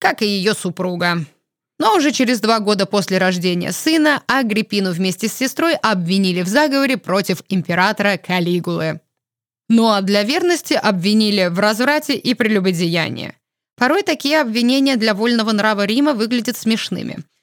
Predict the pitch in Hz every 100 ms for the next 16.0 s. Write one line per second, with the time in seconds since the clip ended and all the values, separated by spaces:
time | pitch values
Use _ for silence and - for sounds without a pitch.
0 | _ - 226 285 254 202 202 185 180 180
1 | 165 170 - 160 - _ _ - 196 285
2 | 415 359 320 247 233 247 240 208 226 208
3 | 214 190 180 - 285 294 - 247 220 175
4 | - - - - _ _ - 214 247 247
5 | 208 233 208 214 220 202 196 - 180 190
6 | 190 190 190 214 202 - 208 190 170 170
7 | 151 _ - 208 160 175 196 185 175 170
8 | 160 190 175 180 196 190 - 202 196 175
9 | - 190 202 185 262 370 381 359 339 294
10 | _ _ _ _ _ 294 311 277 233 220
11 | 214 196 190 190 214 214 - 226 180 214
12 | 254 302 392 277 247 302 370 233 320 277
13 | 269 214 262 240 247 247 196 233 233 233
14 | 214 - - 247 - 202 180 175 175 -
15 | 202 - 175 180 175 175 170 165 - -